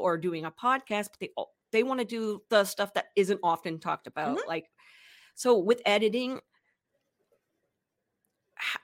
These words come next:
Speaker 1: how would you suggest a person who's interested in getting into that, what would your first piece of advice be? Where, where should they look? What should they think about doing? What would your first piece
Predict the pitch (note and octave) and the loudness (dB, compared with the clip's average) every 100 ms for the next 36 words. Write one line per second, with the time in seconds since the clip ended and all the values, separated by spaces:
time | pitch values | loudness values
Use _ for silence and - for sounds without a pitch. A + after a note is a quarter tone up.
0 | - - E4 G4 C#4+ C#4+ - G#3+ G3 F3 | -10 2 4 4 0 -4 -4 -4 0 0
1 | E3+ E3+ E3 - F#3+ F#3+ F3+ E3+ F#3 E3+ | 0 -4 -4 -4 -4 -2 -4 -2 -2 -4
2 | - F#3+ F#3+ E3+ E3 E3 E3+ E3 - F#3 | -4 -2 -2 -4 -4 -4 -4 -4 -2 -2
3 | G3 F3+ F3+ F3+ - C3+ D3 - _ _ | 0 -2 -2 -4 -6 -6 -6 -8 _ _
4 | _ _ G3+ C4 C#4 A#3 - _ _ G#3+ | _ _ -4 -2 -2 -6 -18 _ _ -2
5 | G#3+ G#3+ G3 G3+ G#3 - - - _ _ | -2 -4 -2 0 -2 -6 -12 -18 _ _
6 | _ _ _ _ - G3 F#3 E3+ D3+ A#2 | _ _ _ _ -14 -8 -6 -4 -2 -4
7 | - - C#3+ D#3 F3+ F#3 F#3 G3+ G3 G3 | -4 -12 -10 -2 -2 -2 0 -2 -2 -4
8 | F3+ G#3 A3+ A3+ - F#3+ F3+ E3+ - _ | -2 0 0 -2 -4 -4 -2 -4 -6 _
9 | - G#3 G3 F#3+ D#3 A3 A3+ A3+ G#3 G3+ | 0 0 2 0 0 0 0 2 0 0
10 | G3 _ _ - - _ _ _ A3 A3 | -4 _ _ -20 -20 _ _ _ -4 -2
11 | F#3 F3 - - - - | -2 -6 -8 -14 -14 -14